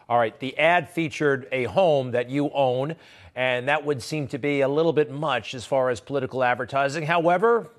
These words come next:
you know, it has been done before. Do you think this was an act of political violence directed at you?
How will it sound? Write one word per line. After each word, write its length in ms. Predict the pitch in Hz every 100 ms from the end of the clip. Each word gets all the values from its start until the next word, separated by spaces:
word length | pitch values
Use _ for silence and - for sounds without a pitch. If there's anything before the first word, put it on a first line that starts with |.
| -
you 120 | 170
know, 180 | 151 143
it 220 | 151 156
has 260 | 139 170 139
been 160 | 160
done 180 | 147 143
before. 520 | 131 - 147 123 123 - - - -
Do 100 | -
you 140 | 156 208
think 180 | 226 170
this 160 | 180
was 140 | 165 160
an 100 | 160
act 220 | 156 156
of 100 | 127
political 380 | 147 147 127 117
violence 480 | 117 110 107 98
directed 420 | - 123 131 135 -
at 220 | 113 113
you? 240 | 113 95